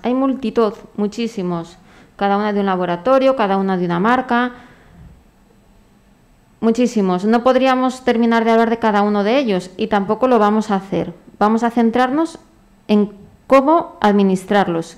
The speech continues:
qué característica tienen. Pues de todos estos, algunos os sonarán, imagino.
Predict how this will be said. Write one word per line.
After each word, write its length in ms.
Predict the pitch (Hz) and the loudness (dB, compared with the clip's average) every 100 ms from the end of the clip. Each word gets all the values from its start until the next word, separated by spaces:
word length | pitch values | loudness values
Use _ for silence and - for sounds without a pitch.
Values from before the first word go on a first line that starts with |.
| - | -6
qué 140 | - | -4
característica 640 | - 240 240 220 214 208 180 | 0 -2 0 -2 -2 -2 -2
tienen. 540 | 180 - - - - - - _ _ _ _ _ _ _ _ - - _ _ _ _ _ _ _ _ _ _ _ | -4 -6 -6 -8 -10 -10 -20 _ _ _ _ _ _ _ _ -20 -20 _ _ _ _ _ _ _ _ _ _ _
Pues 160 | 220 | -2
de 100 | 214 | 0
todos 300 | 220 262 294 | 0 0 0
estos, 460 | 320 320 - 294 - - | -4 -4 -4 -4 -6 -6
algunos 360 | 208 202 240 | -4 -4 -4
os 100 | 254 | -6
sonarán, 360 | 220 185 196 240 | -4 -4 -2 -2
imagino. 480 | 196 190 277 247 | -2 -4 -4 -6